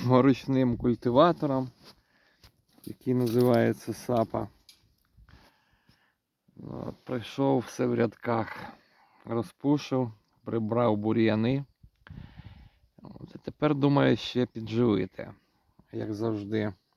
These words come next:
ось такий в мене комплекс. Це вже пройшло два тижні з минулого підживлення.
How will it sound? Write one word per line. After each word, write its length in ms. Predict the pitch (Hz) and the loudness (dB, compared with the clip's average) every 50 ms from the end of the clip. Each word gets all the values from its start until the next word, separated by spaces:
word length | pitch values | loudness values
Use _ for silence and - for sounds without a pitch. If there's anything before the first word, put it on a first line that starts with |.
| _ _ _ _ _ _ _ _ _ _ _ _ _ _ _ _ _ | _ _ _ _ _ _ _ _ _ _ _ _ _ _ _ _ _
ось 180 | 120 117 107 - | -12 -12 -12 -12
такий 300 | - 113 - _ 120 120 | -14 -16 -12 _ -6 -6
в 40 | 117 | -4
мене 260 | 117 113 113 110 107 | -4 -4 -6 -6 -8
комплекс. 720 | - - 131 143 151 160 160 - 151 143 - - - - _ _ _ _ _ _ _ _ _ _ _ _ _ _ _ _ _ _ _ _ _ _ _ | -8 -6 -6 -4 -4 -4 -6 -8 -8 -8 -10 -14 -20 -20 _ _ _ _ _ _ _ _ _ _ _ _ _ _ _ _ _ _ _ _ _ _ _
Це 140 | _ 120 | _ -8
вже 180 | 117 107 110 113 | -6 -4 -4 -6
пройшло 500 | - - 120 120 113 - - 127 120 117 | -4 -4 -4 -4 -4 -6 -4 -4 -4 -4
два 220 | 107 107 117 117 | -2 -2 -2 -2
тижні 520 | - - 117 117 107 104 110 113 110 107 95 - _ _ _ _ _ _ _ _ | -2 -4 -6 -8 -6 -6 -8 -8 -8 -10 -12 -14 _ _ _ _ _ _ _ _
з 120 | - 110 | -16 -14
минулого 560 | 107 113 120 120 117 110 107 107 107 113 113 - | -10 -8 -6 -6 -4 -2 -2 -2 -2 -2 -4 -4
підживлення. 840 | - 120 113 104 113 135 160 175 170 165 156 147 143 139 139 | -6 -8 -8 -6 -2 0 0 2 0 0 0 -2 -2 -4 -6